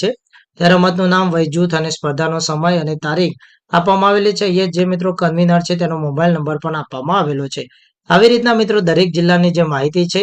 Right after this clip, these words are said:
એ ધીમે ધીમે અપલોડ થઈ જશે. અહીંયા મિત્રો, તમે જોઈ શકો છો હાલમાં અમદાવાદ મહાનગરપાલિકા, ત્યારબાદ મિત્રો, અહીંયા જોઈએ તો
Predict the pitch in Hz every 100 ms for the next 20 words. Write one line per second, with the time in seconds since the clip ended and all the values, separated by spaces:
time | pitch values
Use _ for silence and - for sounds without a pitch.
0 | 202 160 147 151 165 156 147 135 196 226
1 | 147 139 139 175 254 _ _ _ - 175
2 | 202 202 196 180 175 160 160 180 175 175
3 | 185 131 147 151 165 151 160 160 160 160
4 | 165 156 170 165 165 170 190 226 - _
5 | _ _ _ _ - 170 185 196 185 180
6 | 180 185 160 170 175 175